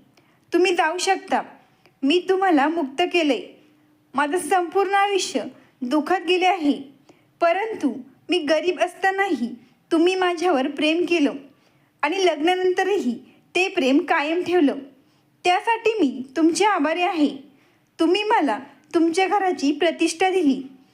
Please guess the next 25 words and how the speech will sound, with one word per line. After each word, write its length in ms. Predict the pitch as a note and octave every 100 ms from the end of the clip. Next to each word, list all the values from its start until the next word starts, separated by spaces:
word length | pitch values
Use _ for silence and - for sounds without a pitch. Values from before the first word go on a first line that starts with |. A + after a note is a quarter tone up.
| _ _
त्यासाठी 520 | - F#4 G4 G4+ C#4+ A3+ - _ -
तुमचे 280 | D#4+ D#4+ F#4+
धन्यवाद." 540 | G4 E4+ D4 E4+ D4+ - - _ _ _ _ -
"संजना, 520 | E4 D4+ F#4+ G4+ A#3 B3+ - _ _ -
एक 180 | E4 D#4
गोष्ट 240 | G4 -
विचारू 460 | G#4 F4+ C#4+ F4+ F#4
का?" 220 | E4+ D4 - - _ _ - _ - -
संजना 420 | E4 D#4 F#4 G4
म्हणाली, 360 | G#4+ F#4+ F4+ B3+ - - _ _ E4+
"हो, 420 | F4+ C4 - - _ _ C#4+
मी 140 | F4+
नेहमी 420 | G4+ G#4 C4 A#3 - -
तुमच्या 260 | E4 D#4+ F#4+
प्रत्येक 440 | F#4+ F#4 - G4
शब्दाचा 540 | F4+ F#4+ D#4+ F#4 F#4 G#3+ - - _ _ -
सन्मान 380 | D#4+ D4 E4
करत 240 | F4 F#4 F4+
आले 160 | F4+
आहे 320 | F4 F4 C#4+ A3+ - _ _ _ _ -
आणि 200 | D4+ G#4
आपल्या 320 | A#4+ D4 B3
घटस्फोटानंतरही 1300 | B3+ F4 F4+ F4+ - F#4+ G4 G4 F#4+ F#4+ G4 F4+ C4+
करत 400 | C#4+ F4 D#4 F4+
राहील." 380 | G4 E4+ C#4+ -